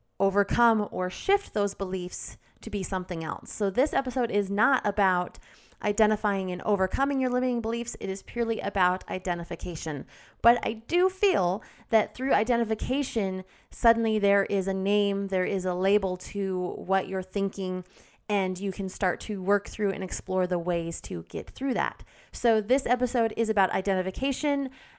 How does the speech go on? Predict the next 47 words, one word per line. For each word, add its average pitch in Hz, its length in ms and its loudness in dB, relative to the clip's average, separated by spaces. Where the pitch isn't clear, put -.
As 196 220 2
far 226 240 8
as 202 280 2
working 202 440 0
through 202 220 0
and 180 200 -4
changing 247 460 0
limiting 233 320 2
beliefs, 214 460 -4
there 190 180 -2
will 175 80 -4
definitely 247 380 2
be 208 120 0
an 185 80 0
episode - 380 -2
on 180 220 0
that 175 420 -6
at 175 80 -4
a 175 80 -4
later 170 320 -4
date, 196 420 -2
as 185 300 0
I 202 340 2
am 208 220 0
in 214 220 -2
the 226 100 0
process 226 800 -2
of 190 480 -2
now 185 340 2
I've 196 220 6
identified 214 800 0
and 175 180 -8
now 170 220 0
I'm 170 140 -2
trying 170 260 -4
to 170 80 -4
work 165 240 -6
through 180 360 -4
and 170 180 -8
discover 170 400 -2
techniques 170 540 -8
to 214 100 -6
help - 240 0
me 220 100 -2
change 170 440 -8
those 156 180 -6
beliefs. - 500 -8